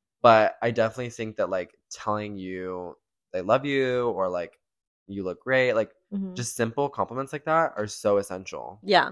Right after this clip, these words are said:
Speaker 1: They are.
Speaker 2: It's true. Yeah, I've just realized that recently. But, and physical touch is
Speaker 1: The
Speaker 2: huge.
Speaker 1: kissing thing, though, is huge for me, too.
Speaker 2: Physical touch, yeah.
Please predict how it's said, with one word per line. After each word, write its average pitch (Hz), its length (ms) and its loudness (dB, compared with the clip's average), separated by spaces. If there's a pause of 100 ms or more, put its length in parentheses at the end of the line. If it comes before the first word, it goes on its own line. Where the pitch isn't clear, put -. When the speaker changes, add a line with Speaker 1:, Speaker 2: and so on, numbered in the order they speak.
(120)
Speaker 1:
They 104 140 2
are. 90 360 2 (300)
Speaker 2:
It's 202 200 -6
true. 269 200 -4 (720)
Yeah, 208 180 10
I've 190 260 6
just 208 260 -2
realized 170 300 0
that 156 160 -4
recently. 190 600 -14 (160)
But, 175 420 6 (140)
and 220 200 2
physical 240 360 0
touch - 360 -10
is 185 140 -4
Speaker 1:
The 131 80 6
Speaker 2:
huge. 185 100 0
Speaker 1:
kissing 160 260 -2
thing, 180 220 -2
though, 175 160 4
is - 260 -8
huge 92 440 -8
for 90 120 -10
me, 80 140 -12
too. - 40 -20
Speaker 2:
Physical 202 340 -2
touch, - 280 -10
yeah. - 220 -6